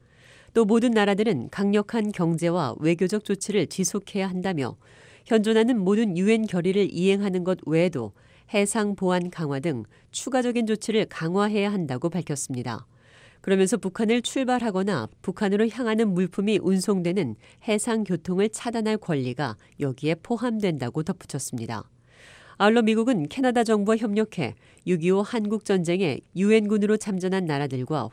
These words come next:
회의를 개최하고 국제 평화를 위해 북한의 위협에 대한 대응책을 논의할 것이라고 말했습니다. 그러면서 이 회의에 한국과 일본, 그 외 다른 나라들을 포함시킬 것이라고 덧붙였습니다.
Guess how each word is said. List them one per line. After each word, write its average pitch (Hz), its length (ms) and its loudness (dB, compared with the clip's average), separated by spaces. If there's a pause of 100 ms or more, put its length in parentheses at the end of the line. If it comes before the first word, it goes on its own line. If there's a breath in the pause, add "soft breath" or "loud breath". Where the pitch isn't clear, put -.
회의를 190 300 0
개최하고 160 720 -4 (360 soft breath)
국제 220 320 0
평화를 202 500 2
위해 156 300 0 (160)
북한의 208 440 2
위협에 185 320 2
대한 160 420 -2
대응책을 175 720 0
논의할 190 440 0
것이라고 151 480 -4
말했습니다. 120 680 -6 (500 soft breath)
그러면서 208 420 2
이 214 200 0
회의에 208 420 2
한국과 214 680 -2
일본, 160 480 -2 (240 soft breath)
그 - 140 -2
외 170 80 4
다른 175 340 -2
나라들을 170 480 0
포함시킬 - 560 -4
것이라고 165 520 -4
덧붙였습니다. 123 880 -8